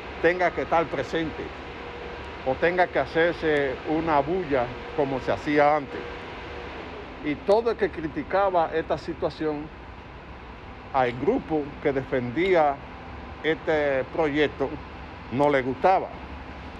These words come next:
y hacían lo imposible para silenciar tu voz. Pero hoy es el peca que está pidiendo explicación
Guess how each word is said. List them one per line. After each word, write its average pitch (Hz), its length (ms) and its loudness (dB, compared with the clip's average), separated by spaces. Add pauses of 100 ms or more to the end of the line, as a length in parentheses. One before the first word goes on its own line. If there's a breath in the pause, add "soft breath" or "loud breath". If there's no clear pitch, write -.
(120)
y 135 80 4
hacían 160 460 4
lo 147 120 2
imposible 156 680 0 (840)
para 123 580 4 (2000)
silenciar 156 680 4
tu - 160 -2
voz. 151 280 4 (1200)
Pero 151 220 8
hoy 214 280 6 (1040)
es 202 200 4
el 196 140 2
peca 175 500 2 (640)
que 180 60 4
está 180 200 4
pidiendo 170 460 2
explicación 151 600 2